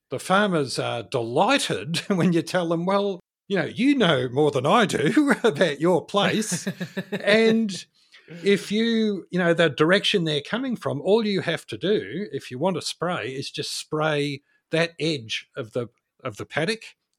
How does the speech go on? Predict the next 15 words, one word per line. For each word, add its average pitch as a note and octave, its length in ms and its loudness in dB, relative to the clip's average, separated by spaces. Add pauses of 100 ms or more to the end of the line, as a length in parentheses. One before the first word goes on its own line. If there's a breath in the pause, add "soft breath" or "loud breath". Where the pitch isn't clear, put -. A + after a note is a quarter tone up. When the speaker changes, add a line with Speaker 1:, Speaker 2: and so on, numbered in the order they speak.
Speaker 1:
and A#2 180 -10
leave C3+ 260 0
the A#2+ 100 -6
rest - 440 -6 (280)
alone, G2+ 480 -8 (680)
and A#2 140 -8
you'll A2+ 120 -4
be G#2+ 120 -8
fine. F#2 380 -14 (300)
Speaker 2:
Right. A2+ 300 -20 (160)
Speaker 1:
And B2 160 -8
so A#2+ 300 -4
once E3+ 340 -2
you D3+ 100 -4
can, B2 360 -10